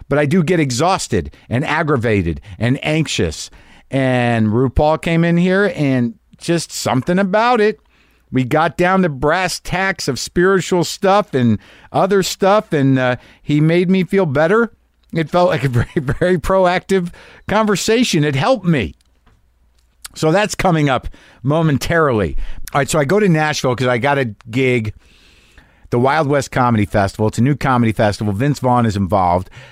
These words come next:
Uh, my buddy Ahmed Ahmed, uh, he, you've heard him on this show. He tells me I should do it, maybe do a W T F with Vince. So we set up this W T F with Vince. Now,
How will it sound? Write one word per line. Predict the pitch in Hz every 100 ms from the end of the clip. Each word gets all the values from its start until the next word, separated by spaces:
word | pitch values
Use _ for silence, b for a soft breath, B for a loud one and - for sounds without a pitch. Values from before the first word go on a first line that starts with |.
| B B B
Uh, | 107 110
my | 113 120
buddy | 104 143 143
Ahmed | 127 127 147
Ahmed, | 156 131 123 123 110 - B B B
uh, | 107 107 104 101
he, | - 120 120 -
you've | 131 104
heard | 113 101
him | 95 98
on | 98
this | 98 92
show. | - 101 92
He | 95 117
tells | - 120 113
me | 117 107
I | 104
should | 95 90
do | 98 156
it, | 151 139 b b b
maybe | 120 113
do | 107 113
a |
W | 104 107 104
T | - 117
F | 101
with | 101
Vince. | 180 175
So | -
we | 135
set | 123 185
up | 156
this | 143 135
W | 151 131
T | 120 131
F | 113
with | 107 90
Vince. | 104 80 -
Now, | 151 156